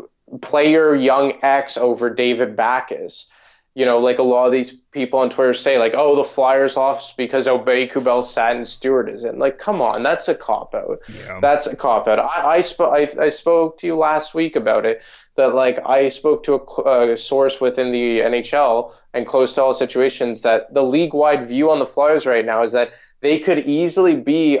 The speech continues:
Speaker 1: a serious contender if Giroux and Voracek were playing like they were two years ago. And we've said it all along, this team is not far off, but to ask a team to be considered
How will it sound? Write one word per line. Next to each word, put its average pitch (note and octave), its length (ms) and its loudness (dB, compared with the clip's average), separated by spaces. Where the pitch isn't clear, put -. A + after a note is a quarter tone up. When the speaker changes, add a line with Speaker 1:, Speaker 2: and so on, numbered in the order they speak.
Speaker 1:
a B2+ 100 2
serious C#3+ 440 0
contender B2 880 -2
if B2+ 260 2
Giroux C#3+ 640 2
and B2 140 0
Voracek C#3 600 -2
were B2+ 140 0
playing C#3 420 -2
like B2 240 0
they B2+ 140 0
were A#2+ 280 0
two B2+ 300 -6
years C3+ 400 -2
ago. - 400 -6
And C3 320 0
we've D#3 240 2
said G#3 200 0
it G#3 40 2
all G3+ 140 4
along, G3 280 2
this C3+ 200 -2
team F3 240 0
is D3+ 100 -2
not C3 420 -2
far A#2+ 240 2
off, A#2 380 0
but A2+ 320 -2
to - 200 -4
ask D3 400 -2
a D#3+ 80 0
team E3 540 -2
to C#3 100 -2
be B2+ 180 0
considered D3+ 800 0